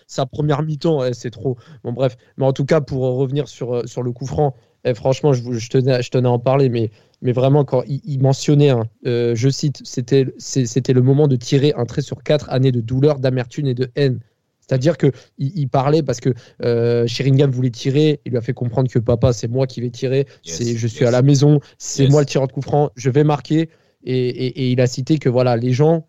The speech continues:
Speaker 1: pouvaient voir combien cela signifiait pour moi, je cite, hein, pour moi de jouer pour mon pays, le but a juste été la cerise sur le gâteau, comme si tous les doutes qui subsistaient à mon, à mon sujet en tant que joueur et en tant que personne avaient disparu en un instant.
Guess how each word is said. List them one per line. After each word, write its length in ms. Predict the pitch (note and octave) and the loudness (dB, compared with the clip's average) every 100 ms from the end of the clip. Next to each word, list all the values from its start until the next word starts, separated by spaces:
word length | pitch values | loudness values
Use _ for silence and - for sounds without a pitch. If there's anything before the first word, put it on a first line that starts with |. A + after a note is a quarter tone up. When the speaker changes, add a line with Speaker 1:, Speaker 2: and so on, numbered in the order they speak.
| _ | _
Speaker 1:
pouvaient 120 | C3 | 0
voir 180 | C3+ C#3 | 0 0
combien 460 | C#3+ C#3 C#3 D#3 D#3+ _ _ _ _ _ | 0 0 2 0 -4 _ _ _ _ _
cela 260 | - D#3 C#3+ | -4 0 0
signifiait 380 | - D3 C#3 D#3+ | 0 -2 2 -2
pour 240 | - C3 | -2 -4
moi, 220 | D#3 D#3 | 2 2
je 140 | D3 C3 | 2 0
cite, 240 | - B2+ | -4 -6
hein, 80 | A#2 - - _ | -6 -6 -20 _
pour 140 | C3 | 0
moi 120 | D3 | 0
de 80 | D3+ | 2
jouer 120 | C3+ D#3+ | 2 2
pour 140 | C3 | 2
mon 120 | C#3 | -2
pays, 260 | C3 C#3+ E3 | 2 0 2
le 140 | C3+ | -2
but 260 | B2 D3 F3 _ - | -2 -2 -4 _ -4
a 80 | |
juste 220 | B2+ E3 C#3+ | -2 0 -2
été 180 | B2 D3+ | 0 2
la 100 | B2 | 2
cerise 260 | - D3+ | 0 -2
sur 120 | - | 0
le 60 | C3 | 0
gâteau, 320 | C3 B2+ E3 - _ _ _ | 0 2 2 2 _ _ _
comme 180 | E3 D#3 | -2 0
si 140 | F#3 | -4
tous 100 | D3+ | 0
les 120 | D3+ D3 | 2 2
doutes 160 | E3 | -2
qui 160 | - C3+ | -8 -18
subsistaient 500 | - D3 C3+ C3+ E3+ | -14 -12 -10 -2 0
à 80 | D#3 | 2
mon, 140 | C3+ B2+ - | 0 -6 -4
à 80 | C3+ | -2
mon 120 | C3 | -2
sujet 420 | C3+ - C3+ E3 - - | -4 -4 -2 0 -2 -4
en 100 | B2+ | -2
tant 140 | D3 | 0
que 120 | C#3 | 0
joueur 340 | B2+ C#3+ E3 - | -2 2 2 2
et 60 | C3+ | -2
en 100 | B2+ | 0
tant 120 | D3 | 0
que 100 | C3 | -2
personne 400 | A#2 C#3 E3+ D3+ | -2 0 0 0
avaient 180 | B2 B2+ | -2 -4
disparu 460 | B2+ - C#3+ D3 | -6 -2 0 2
en 140 | C3 C3+ | 0 0
un 100 | D3 | -2
instant. 320 | C#3 - B2 | -2 -2 -4